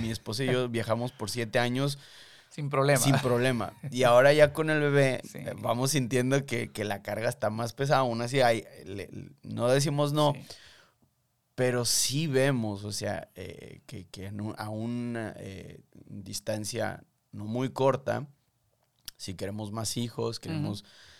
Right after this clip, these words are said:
Speaker 1: eh, hay, hay una transición y,
Speaker 2: Sí.
Speaker 1: y cada, y cada llamado, y creo que es algo que compartimos, que el, el llamado,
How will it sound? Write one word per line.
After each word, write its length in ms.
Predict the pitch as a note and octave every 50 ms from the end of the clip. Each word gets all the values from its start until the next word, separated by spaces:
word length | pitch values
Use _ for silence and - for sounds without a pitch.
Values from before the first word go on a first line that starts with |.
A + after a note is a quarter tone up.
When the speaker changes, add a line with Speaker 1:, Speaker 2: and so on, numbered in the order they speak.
| - - _ _ _ _ _ _ _
Speaker 1:
eh, 180 | - - G#2 G2+ -
hay, 220 | G#2+ A#2 A2+ A#2+ -
hay 140 | B2 B2+ C#3
una 220 | D3+ E3+ F3+ F3
transición 800 | - D#3+ C#3+ C3+ C3+ - B2 A2 - - - G#2 F#2+ - - - _
y, 100 | - G#2+
Speaker 2:
Sí. 100 | A2 B2
Speaker 1:
y 160 | A2 A2 F#2+
cada, 400 | - - A2 A#2 B2 C3+ C3+ A#2
y 100 | C3 A2
cada 320 | - - A2+ A#2+ C3 C3+
llamado, 800 | C#3 B2+ C3+ A#2+ A#2 A2+ A#2+ A#2 A#2 A2+ A2+ A#2+ B2 - - - _
y 60 | - G2
creo 200 | - G#2 G#2+ G2+
que 100 | G#2+ A2+
es 80 | A2+ A#2+
algo 220 | A2 A2 A2 A2
que 140 | G#2 A2+ G2+
compartimos, 720 | - G#2+ G2 F#2 A2 G#2 - - G#2+ G2+ G2+ G#2 G#2 -
que 80 | - G#2
el, 160 | G#2 G2+ - -
el 160 | - G#2 F#2+
llamado, 720 | F#2 G#2+ G2+ G2 G2 G#2 G2+ G2+ G#2 G#2+ G#2+ G2+ F#2 F#2+